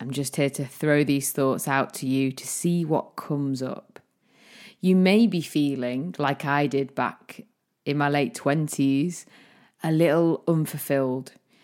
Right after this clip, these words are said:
maybe drained because you're working so hard to live up to a pressure of being successful.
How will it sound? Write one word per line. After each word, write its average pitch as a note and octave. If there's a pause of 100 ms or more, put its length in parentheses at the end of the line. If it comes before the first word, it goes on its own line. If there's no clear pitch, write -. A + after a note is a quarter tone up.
(180)
maybe D#3+
drained D3
because C#3+
you're D3
working D3
so D#3+
hard D3+
to -
live C#3+
up -
to C#3+
a C3+
pressure C#3+
of C3
being D#3
successful. -